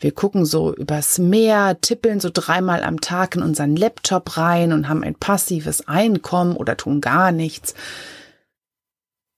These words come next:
Und Lebensfreude und positives Gefühl ist aber so viel mehr. Es ist eben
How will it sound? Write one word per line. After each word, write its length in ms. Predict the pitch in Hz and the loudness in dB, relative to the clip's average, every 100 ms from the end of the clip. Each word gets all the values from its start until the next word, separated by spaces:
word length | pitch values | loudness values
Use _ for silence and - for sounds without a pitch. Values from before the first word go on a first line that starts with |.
| _ - | _ -2
Und 140 | 202 | 0
Lebensfreude 640 | 208 240 233 - 208 208 | 4 4 2 2 2 4
und 120 | 202 196 | 2 2
positives 600 | 226 233 208 208 190 - | 2 2 2 0 0 -2
Gefühl 400 | 185 - 208 196 | -4 0 2 2
ist 120 | 190 | 0
aber 140 | 185 | -2
so 160 | 175 180 | -2 -2
viel 340 | - 185 180 - _ | -2 -2 -2 -6 _
mehr. 540 | _ 170 175 165 143 139 _ _ _ _ _ - - | _ 2 2 2 -2 -10 _ _ _ _ _ -20 -4
Es 180 | 170 - | -2 0
ist 260 | 196 - - | -2 -2 0
eben 200 | 175 | 0